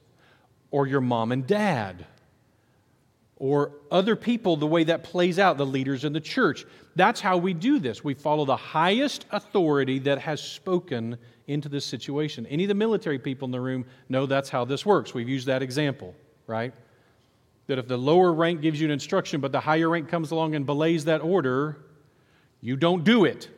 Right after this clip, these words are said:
The higher authority is the one who stands. Their instruction stands, and this is the basic primer. We see the Apostle Paul teach on this very, very clearly in Romans thirteen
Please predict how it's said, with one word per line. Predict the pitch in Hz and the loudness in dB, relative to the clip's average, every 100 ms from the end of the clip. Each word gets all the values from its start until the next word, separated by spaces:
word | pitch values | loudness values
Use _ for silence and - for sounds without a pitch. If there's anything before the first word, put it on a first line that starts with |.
| - - | -20 -6
The | 127 | -2
higher | 139 147 175 196 | 2 4 4 2
authority | 196 220 160 143 151 | 0 2 4 4 0
is | 143 | -2
the | 160 | -2
one | 143 135 127 | 0 0 0
who | 156 | -4
stands. | - 208 170 110 95 - _ _ _ _ _ | 0 2 2 -2 -6 -16 _ _ _ _ _
Their | 127 135 | 0 0
instruction | 151 - 139 - 143 | 0 -2 -2 -2 -8
stands, | - 185 147 127 | -4 -2 -2 -4
and | 135 | -4
this | 139 185 | -4 -6
is | |
the | 165 | -6
basic | 160 135 160 143 | -2 -2 -4 -12
primer. | - 175 101 - _ _ _ - _ | -8 -8 -8 -12 _ _ _ -20 _
We | 170 165 | -2 0
see | - 190 | 2 2
the | 190 | 2
Apostle | 175 156 147 165 | 2 2 0 -2
Paul | - 233 143 | 0 0 2
teach | 151 127 | -2 -2
on | 143 | -4
this | 131 | -4
very, | 120 131 139 156 | 0 2 2 0
very | 151 139 131 139 | 0 0 0 -2
clearly | 139 190 170 113 104 | -6 -6 -4 -6 -6
in | 120 | -8
Romans | 127 123 123 | -6 -6 -8
thirteen | - 127 127 208 143 110 | -8 -8 -6 -4 -4 -6